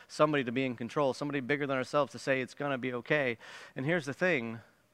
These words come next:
you are the steward of the one that they're looking for. You are the steward of the one that they're looking for.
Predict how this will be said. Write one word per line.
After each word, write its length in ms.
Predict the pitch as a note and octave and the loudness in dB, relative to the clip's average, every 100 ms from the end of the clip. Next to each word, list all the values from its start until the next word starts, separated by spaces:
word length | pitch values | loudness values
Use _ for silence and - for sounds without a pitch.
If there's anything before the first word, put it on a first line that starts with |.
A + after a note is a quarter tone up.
| _ _ _ _ _ _ _ _ _ | _ _ _ _ _ _ _ _ _
you 280 | B2+ D#3+ E3+ | 0 4 8
are 120 | D#3 | 8
the 100 | C#3 | 6
steward 480 | - - D#3 D#3 D3 | -2 -4 0 2 2
of 120 | C3 | 0
the 80 | B2+ | -2
one 240 | A#2+ C3+ | 0 0
that 140 | C3 A2 | -2 -4
they're 160 | B2+ | -6
looking 540 | A#2 B2 B2+ B2 A2+ G#2 _ _ _ _ _ _ _ | -4 -4 -4 -6 -6 -8 _ _ _ _ _ _ _
for. 460 | - D3 B2+ G2 F#2+ - - - - _ _ _ _ _ - - - | -6 -4 -2 -6 -10 -20 -20 -20 -20 _ _ _ _ _ -20 -20 -14
You 320 | C3+ C#3+ G#3 A3+ | 0 4 8 8
are 80 | |
the 100 | F#3+ | 8
steward 300 | D#3 - F#3 | 4 2 4
of 60 | E3 | 6
the 100 | D3 | 6
one 160 | D3 D3+ | 4 4
that 80 | |
they're 100 | D3+ | 0
looking 300 | D3 E3 D3 | 0 -2 -2
for. 380 | A#2 A#2 G#2+ A2+ | -8 -8 -8 -10